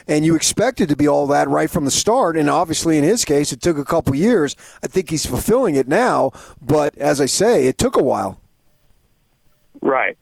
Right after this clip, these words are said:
Speaker 2: And I think, uh, being, right, uh, if there was one thing that I struggled with the most,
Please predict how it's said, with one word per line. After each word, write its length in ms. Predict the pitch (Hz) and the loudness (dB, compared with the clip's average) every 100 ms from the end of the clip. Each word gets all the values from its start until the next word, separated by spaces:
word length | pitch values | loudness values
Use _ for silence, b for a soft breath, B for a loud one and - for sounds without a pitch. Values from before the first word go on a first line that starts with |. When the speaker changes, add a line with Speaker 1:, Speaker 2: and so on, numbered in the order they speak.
| _ | _
Speaker 2:
And 320 | - 120 113 110 113 | -8 -6 -6 -6 -6
I 120 | 113 | -6
think, 320 | - 123 107 _ _ _ - | -4 -6 -6 _ _ _ -16
uh, 60 | - 50 50 - - 220 214 _ _ _ 120 - | -12 -8 -10 -12 -14 -12 -14 _ _ _ -20 -12
being, 600 | - 143 143 135 120 113 107 _ - | -4 -4 -2 -6 -8 -10 -14 _ -6
right, 300 | 113 117 113 _ _ _ - | -4 -4 -6 _ _ _ -8
uh, 360 | 110 107 104 | -2 0 0
if 100 | 104 - | -2 -2
there 140 | 113 | 0
was 120 | 107 | 0
one 340 | 107 120 131 127 | -2 -2 -4 -6
thing 440 | - 123 113 104 - _ _ _ _ | -4 -4 -4 -6 -12 _ _ _ _
that 340 | 107 113 98 - _ | -4 -2 -2 -6 _
I 240 | - 107 101 - | -8 -6 -6 -6
struggled 360 | 131 123 117 101 | -4 -2 -2 -2
with 140 | 101 | -4
the 80 | 95 | -4
most, 560 | 101 123 117 101 104 | -2 -2 -2 -4 -8